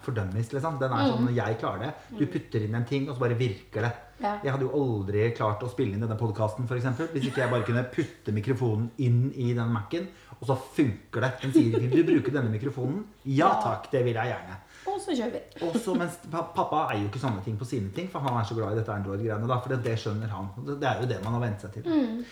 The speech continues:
Speaker 1: Men det det resulterer i, er at jeg da, eh, ikke bare bruker to og en halv time på å lære henne Teams, men jeg må da sette meg ned og konfigurere iPaden hennes.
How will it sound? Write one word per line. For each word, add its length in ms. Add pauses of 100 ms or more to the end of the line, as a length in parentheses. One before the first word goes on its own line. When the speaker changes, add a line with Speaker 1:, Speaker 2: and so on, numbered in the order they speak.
(180)
Speaker 1:
Men 80
det 120
det 80
resulterer 400
i, 80
er 240
at 80
jeg 100
da, 200 (100)
eh, 200
ikke 260
bare 220
bruker 180
to 100
og 40
en 40
halv 140
time 360
på 60
å 40
lære 180
henne 140
Teams, 300
men 80
jeg 80
må 60
da 80
sette 200
meg 140
ned 140 (260)
og 320 (200)
konfigurere 920 (840)
iPaden 440
hennes. 400